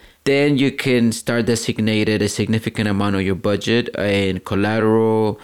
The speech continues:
creation to the Spanish offering. We have examples of this,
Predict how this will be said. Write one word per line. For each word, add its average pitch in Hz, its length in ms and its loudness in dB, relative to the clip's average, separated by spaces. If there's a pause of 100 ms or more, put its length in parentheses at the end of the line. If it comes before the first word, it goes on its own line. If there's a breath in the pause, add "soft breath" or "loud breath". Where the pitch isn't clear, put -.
(380 loud breath)
creation 110 760 -2 (180)
to 113 120 -2
the 101 80 -2
Spanish 98 540 -4
offering. - 420 -6 (260)
We 127 100 2
have 139 140 2
examples 131 560 0
of 131 180 0
this, 160 440 -2